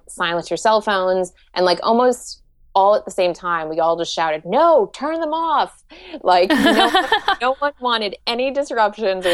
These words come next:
Speaker 1: whatsoever during this entire thing. It was
Speaker 2: That's
Speaker 1: great.
Speaker 2: awesome.
Speaker 1: I was like, "Oh, my people."
Speaker 2: Yeah, that's so dreamy.
Speaker 1: <laughs>
Speaker 2: I can't, oh, that's so great. I, nothing drives me crazy like people with the cell phones in movie theaters.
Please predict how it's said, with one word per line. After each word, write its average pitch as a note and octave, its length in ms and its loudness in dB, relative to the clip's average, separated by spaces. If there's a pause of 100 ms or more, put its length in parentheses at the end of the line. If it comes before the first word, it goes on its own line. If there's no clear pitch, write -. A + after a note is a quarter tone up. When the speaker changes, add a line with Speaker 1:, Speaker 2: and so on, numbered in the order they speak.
Speaker 1:
whatsoever F3 760 0
during E3+ 240 -4
this F3 140 -2
entire E3 400 -2
thing. D#3+ 220 -8
It D3 60 -10
was E3+ 100 -8
Speaker 2:
That's E3 240 -12
Speaker 1:
great. D#3+ 220 -4
Speaker 2:
awesome. - 100 -8
Speaker 1:
I - 20 -6
was - 140 -12
like, F#2 180 -6
"Oh, D4+ 280 2
my C#4 260 -4
people." D#4+ 640 0 (100)
Speaker 2:
Yeah, F#4 480 2 (240)
that's D4+ 240 -4
so E4 160 -2
dreamy. C4+ 680 -2 (160)
Speaker 1:
<laughs> - 160 -20 (680)
Speaker 2:
I G#3+ 140 -6
can't, B3 400 -4
oh, F3 340 -6
that's G#3 220 -8
so F3+ 120 -4
great. D#3 440 -6
I, F3+ 180 -4
nothing F3 300 -4
drives D3+ 200 -8
me D#3 100 -12
crazy D#3 340 -10
like D3+ 180 -10
people E3 240 -12
with - 120 -12
the - 40 -18
cell - 180 -10
phones E3 220 -12
in E3 80 -10
movie E3+ 200 -10
theaters. F3 380 -10